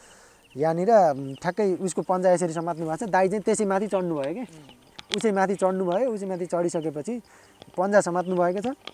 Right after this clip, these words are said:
बाघको मन्टो चाहिँ त्यहाँ छ। अनि म फेरि उताबाट आएर यहाँनिर आएँ। यहाँ भए जतिको सबै जति पनि छ यो मकैको डाँठको बुटीहरू यस्तो, यस्तो उखालेर, उखालेर चाहिँ मन्टो यहाँनिर छ।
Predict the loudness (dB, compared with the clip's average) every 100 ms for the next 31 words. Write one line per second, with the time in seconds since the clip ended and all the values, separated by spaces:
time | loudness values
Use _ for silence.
0 | -10 -10 -10 -20 -20 -8 2 2 2 -2
1 | 0 -2 -2 -2 -2 -2 -6 -4 -4 -4
2 | -4 0 2 2 0 0 0 0 -4 _
3 | _ _ _ -10 -4 -2 0 0 0 -2
4 | -2 -2 -2 0 2 2 0 -2 -2 -2
5 | 0 0 -2 -6 -6 -4 -2 0 -2 -2
6 | -8 -6 -4 -4 -4 -6 -6 -6 -6 -4
7 | -4 -2 -4 -2 -4 -4 -20 -20 -20 -20
8 | _ -20 -20 -20 -18 -12 -4 0 0 -2
9 | 0 2 4 2 0 -10 -20 -20 -20 -8
10 | 0 4 4 4 0 0 0 2 2 2
11 | 0 0